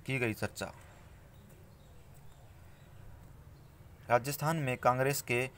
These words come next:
सियासी सरार अभी स्थायी और तौर पर भले ही थम गई हो, लेकिन पार्टी के मौजूदा रुख को देखते हुए ऐसा नहीं लग रहा। अब अजय माकन बने हैं राजस्थान कांग्रेस के प्रभारी। अविनाश पांडे की कर दी गई छुट्टी।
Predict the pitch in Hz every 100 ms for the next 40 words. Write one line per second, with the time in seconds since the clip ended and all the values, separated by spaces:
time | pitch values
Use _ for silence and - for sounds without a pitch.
0 | - - 120 120 143 - - - 113 123
1 | 123 117 127 - - - - 123 135 117
2 | 123 123 - - 123 135 - 127 147 -
3 | - - - 113 135 131 - 127 117 117
4 | 104 98 117 127 117 117 120 131 117 117
5 | 117 127 127 120 - 113 117 - 113 113
6 | 113 113 110 104 92 - - - - -
7 | 120 110 117 135 139 123 120 117 120 123
8 | 110 113 120 120 113 120 - - - -
9 | 110 131 127 117 117 107 107 107 98 -
10 | - - - 113 123 127 135 120 120 123
11 | 120 104 110 113 110 107 101 - 101